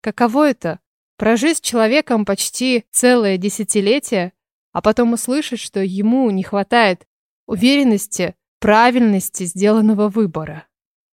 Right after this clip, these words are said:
Можно услышать такое через год, два, черт, да даже через три года,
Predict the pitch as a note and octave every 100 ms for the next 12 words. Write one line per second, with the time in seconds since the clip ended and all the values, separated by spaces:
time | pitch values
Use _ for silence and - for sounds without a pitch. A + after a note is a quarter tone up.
0 | _ _ G3+ A#3+ D#4+ B3+ A3 - C4 -
1 | A3+ G#3+ G3 B3+ C4+ A3+ - F#3 E3+ F3+
2 | A3 G#3+ - _ - F#3 G#3 G#3 G3+ F3
3 | _ _ _ _ _ _ _ - B3 B3
4 | G3+ G#3 G#3 B3+ A3+ - A3+ A3+ - B3
5 | B3 F#3 A#3 A3 F3